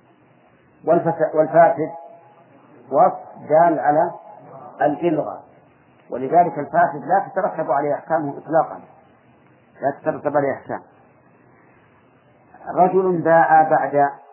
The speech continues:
نداء الجمعة الثاني وهو ممن تلزمه الجمعة، صح هذا البيع؟ فاسد كذا. إذن يلغى ولا، ولا ينفذ؟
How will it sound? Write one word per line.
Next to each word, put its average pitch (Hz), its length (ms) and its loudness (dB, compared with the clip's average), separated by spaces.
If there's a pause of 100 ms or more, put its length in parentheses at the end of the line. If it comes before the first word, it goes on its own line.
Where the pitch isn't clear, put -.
(320)
نداء 147 460 2
الجمعة 127 460 -6
الثاني 117 400 -12 (1400)
وهو 147 300 2
ممن 143 340 -4
تلزمه 139 500 -2
الجمعة، 139 440 -6 (1700)
صح 180 220 -2
هذا 147 160 2
البيع؟ 131 320 -8 (1500)
فاسد 151 340 0 (960)
كذا. 151 280 -2 (520)
إذن 175 460 0 (640)
يلغى 185 480 4
ولا، 165 400 2
ولا 160 300 0
ينفذ؟ 135 360 -4